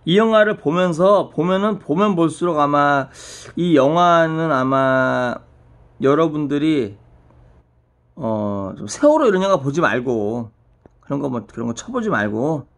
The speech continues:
뭐, 재미도 없더라고. 내가 봤는-, 나도 봤어. 재미없어. 조두순 사건을 다룬 영화 소원.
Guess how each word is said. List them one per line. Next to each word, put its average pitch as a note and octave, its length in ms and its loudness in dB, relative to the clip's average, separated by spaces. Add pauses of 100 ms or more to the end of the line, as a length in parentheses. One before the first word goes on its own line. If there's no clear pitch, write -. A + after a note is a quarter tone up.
(480)
뭐, - 200 -20
재미도 F3 320 -2
없더라고. B2+ 480 -2
내가 A2 140 -2
봤는-, C#3 240 -6
나도 D3 200 0
봤어. D#3+ 800 0 (380)
재미없어. A#2 760 -4 (720)
조두순 G#3 380 2
사건을 A3 340 2
다룬 E3 300 -2
영화 D#3+ 180 4
소원. F3 540 -2